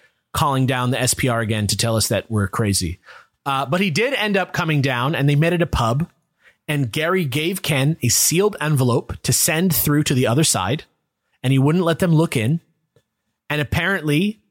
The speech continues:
twenty-one oh nine, when he got that letter,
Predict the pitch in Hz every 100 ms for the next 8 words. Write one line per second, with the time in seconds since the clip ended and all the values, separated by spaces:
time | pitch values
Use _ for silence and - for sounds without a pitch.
0 | _ - - 151 175 170 156 143 139 170
1 | 123 165 190 _ _ _ _ - 135 139
2 | 117 143 180 - 123 104 104 127 180